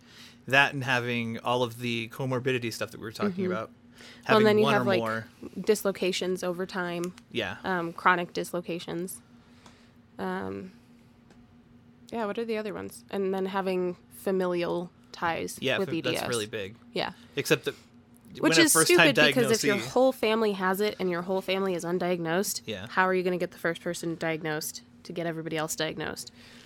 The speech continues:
Speaker 2: So the criteria is a little bit stupid, just in my opinion there.
Speaker 1: What's the word I'm thinking of?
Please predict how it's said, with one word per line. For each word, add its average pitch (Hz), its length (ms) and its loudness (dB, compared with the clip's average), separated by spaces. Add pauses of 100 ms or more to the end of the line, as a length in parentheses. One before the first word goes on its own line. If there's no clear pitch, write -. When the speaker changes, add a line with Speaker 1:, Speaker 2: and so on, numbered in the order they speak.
(120)
Speaker 2:
So 185 140 -2
the 185 80 -4
criteria 226 640 4
is 175 120 0
a 180 40 -2
little 180 280 2
bit 156 200 -2
stupid, - 380 -8 (880)
just - 340 -8
in 160 140 -8
my 165 100 -6
opinion 143 440 -10
there. - 200 -10 (2000)
Speaker 1:
What's - 220 -14
the - 160 -12
word 104 200 -8
I'm 98 100 -12
thinking 92 420 -14
of? 95 280 -16